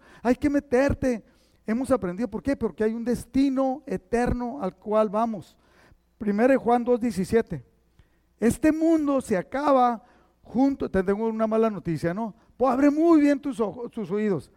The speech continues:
"Este mundo se acaba junto con todo lo que te gusta y lo que tanto deseas, se va a acabar. Y si tú no te metes con Dios, si tienes un corazón duro, distraído,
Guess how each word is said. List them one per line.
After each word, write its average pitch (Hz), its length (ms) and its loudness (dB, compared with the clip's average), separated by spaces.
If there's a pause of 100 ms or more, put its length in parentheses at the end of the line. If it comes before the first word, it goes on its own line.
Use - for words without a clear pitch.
(360)
"Este 277 320 4
mundo 294 280 0
se 240 100 2
acaba 277 360 0
junto 285 460 -2
con 240 220 -6
todo 262 280 6
lo 269 140 4
que 233 120 0
te 208 200 2
gusta 262 840 2 (200)
y 254 140 4
lo 240 140 6
que 214 140 0
tanto 254 460 4
deseas, 247 640 6 (160)
se 226 220 6
va 214 100 6
a 233 40 6
acabar. 240 880 2 (680)
Y 262 180 4
si 233 200 4
tú 311 320 4
no 285 220 2
te 269 160 4
metes 254 500 -2
con 190 240 -12
Dios, 247 380 2
si 214 100 -4
tienes 240 300 -4
un 240 80 -8
corazón 226 460 -4
duro, 254 420 0
distraído, 226 880 0